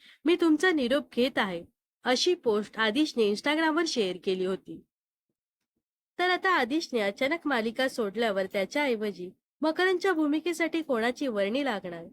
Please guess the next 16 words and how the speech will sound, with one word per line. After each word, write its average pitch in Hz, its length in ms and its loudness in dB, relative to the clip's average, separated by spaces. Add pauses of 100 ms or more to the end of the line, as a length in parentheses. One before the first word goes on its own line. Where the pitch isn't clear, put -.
(300)
रिप्लेसमेंटची 349 720 2
भूमिका 302 420 0
कोण 294 300 -2
साकारणार 214 600 -4 (360)
याबद्दल 226 560 0
सर्वत्र 311 480 0
चर्चा 269 400 0
रंगल्या 202 360 -2
होत्या. 160 260 -6 (520)
अखेर 247 380 -2 (320)
आई 294 200 0
आणि 392 180 0
बाबा 220 320 0
रिटायर्ड 208 460 0
होत 254 240 0
आहेत 180 240 -4